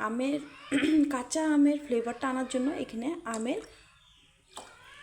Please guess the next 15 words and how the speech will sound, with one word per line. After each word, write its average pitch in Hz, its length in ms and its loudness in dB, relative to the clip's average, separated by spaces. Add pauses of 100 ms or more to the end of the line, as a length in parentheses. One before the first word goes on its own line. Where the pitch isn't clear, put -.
(380)
পাল্পটাও 220 500 -2
দিয়ে 254 180 0
দিলাম। 269 200 0 (2000)
সেই 285 180 0
ফ্লেমটাকে 262 500 -2
আমি 269 100 2 (120)
on 226 80 -6 (100)
করে 254 220 -4
দিয়েছি, 269 340 -4 (1040)
এটা 294 180 -4 (200)
শিরাটা 226 380 -6 (460)
জাল 214 260 0
হতে। 226 180 -4 (2000)
দিব 247 160 -2 (320)
দু 226 80 -6